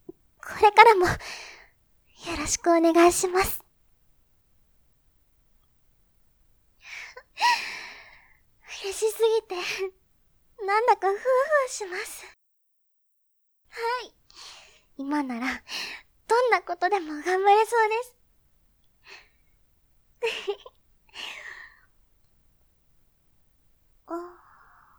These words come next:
そっか。そうなんですね。この気持ちが、ダイエットを頑張れる理由なら、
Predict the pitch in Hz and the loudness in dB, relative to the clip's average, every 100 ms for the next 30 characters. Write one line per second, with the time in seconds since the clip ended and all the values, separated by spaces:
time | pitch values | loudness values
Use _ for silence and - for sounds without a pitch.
0 | _ _ _ _ _ _ _ _ _ _ | _ _ _ _ _ _ _ _ _ _
1 | _ - - - 339 - _ _ _ _ | _ -20 -20 -18 -18 -20 _ _ _ _
2 | - - 285 - - - _ _ - - | -20 -16 -14 -14 -16 -18 _ _ -20 -20
3 | _ _ _ _ _ _ _ _ _ _ | _ _ _ _ _ _ _ _ _ _
4 | _ _ _ - - 381 381 453 453 440 | _ _ _ -20 -16 -6 2 2 4 0
5 | 359 339 - 277 285 294 - - - _ | -2 -6 -8 -14 -12 -10 -10 -12 -20 _
6 | _ _ _ _ _ _ _ _ _ _ | _ _ _ _ _ _ _ _ _ _
7 | _ _ _ _ _ _ _ _ _ - | _ _ _ _ _ _ _ _ _ -12
8 | 339 311 330 349 - 302 311 339 - 339 | -8 -4 -2 -4 -8 -14 -12 -12 -8 -10
9 | 339 349 - _ _ - - _ _ _ | -6 -6 -8 _ _ -20 -20 _ _ _
10 | _ _ _ - 381 403 440 - 311 277 | _ _ _ 0 6 6 6 0 -2 0
11 | 302 302 320 330 311 277 262 262 285 294 | -2 0 2 2 0 -2 -6 -4 -4 -4
12 | 294 277 | -4 -6